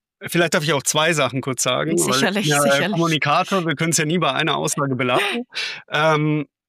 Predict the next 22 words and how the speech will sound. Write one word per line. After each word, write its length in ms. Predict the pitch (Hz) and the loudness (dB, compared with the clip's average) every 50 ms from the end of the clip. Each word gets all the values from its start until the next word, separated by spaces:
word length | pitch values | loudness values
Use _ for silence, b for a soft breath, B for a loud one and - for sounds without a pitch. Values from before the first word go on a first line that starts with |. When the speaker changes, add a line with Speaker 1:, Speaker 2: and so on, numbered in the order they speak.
| _ _ _ _ _ _ _ _ | _ _ _ _ _ _ _ _
Speaker 1:
ich 200 | - - - 135 | -4 -2 0 2
würde 260 | 156 185 190 180 - | 2 2 2 2 2
allen, 460 | - 143 156 165 175 185 190 180 165 - | 2 2 2 4 4 4 2 0 -2 -4
die 200 | - 143 135 156 | -8 -6 -4 -2
sich 160 | 139 147 139 | -2 -2 -2
das 160 | - 151 139 | -2 -4 -2
jetzt 160 | - 139 - 127 | -2 -4 -2 -2
anhören 360 | 123 151 170 170 175 170 151 | 0 0 0 0 0 0 -2
und 120 | 139 123 | -2 -2
aus 160 | 127 117 - | -2 -4 -2
dem 180 | - 139 139 135 | -2 -2 -2 0
Grund 240 | 127 127 147 170 160 | 0 0 0 2 2
auch 140 | 156 139 - | 0 0 0
anhören, 400 | 135 143 156 147 151 151 143 135 | -2 -2 0 2 2 2 2 0
dass 120 | 131 - | 0 -2
sie 80 | - 117 | -2 -4
sich 140 | 117 113 - | -4 -4 -6
vielleicht 320 | - - 135 120 113 - | -6 -4 -4 -4 -2 -4
ein 60 | 131 | -4
bisschen 300 | 123 135 131 - 135 127 | -4 -4 -4 -4 -4 -4
Inspiration 800 | 123 123 - _ 127 - 117 113 - - - 120 123 135 143 - | -4 -6 -6 _ -4 -4 -4 -4 -4 -4 -4 -4 -4 -4 -4 -6
abholen, 800 | - 117 117 110 - - _ 131 117 113 117 123 139 151 160 | -6 -8 -8 -8 -10 -16 _ -8 -6 -4 -2 -2 -2 -4 -4